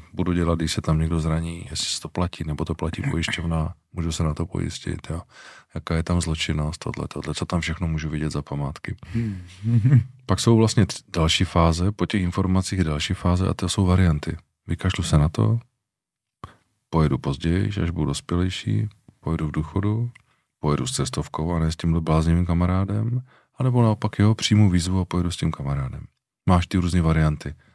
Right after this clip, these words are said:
Speaker 1: základní, ekonomická, optimální, jak jsme se bavili. A na konci se rozhodneš. Důležité je, aby si se rozhodoval sám, aby si se rozhodoval s časovým odstupem. Nikdy nesmíš rozhodovat impulzivně.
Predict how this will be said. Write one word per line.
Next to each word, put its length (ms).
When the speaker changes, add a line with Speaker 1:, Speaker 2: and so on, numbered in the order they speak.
Speaker 1:
základní, 540
ekonomická, 600
optimální, 560
jak 120
jsme 120
se 140
bavili. 280
A 60
na 140
konci 340
se 140
rozhodneš. 580
Důležité 520
je, 120
aby 200
si 140
se 120
rozhodoval 460
sám, 440
aby 180
si 100
se 120
rozhodoval 460
s 60
časovým 440
odstupem. 440
Nikdy 640
nesmíš 440
rozhodovat 500
impulzivně. 600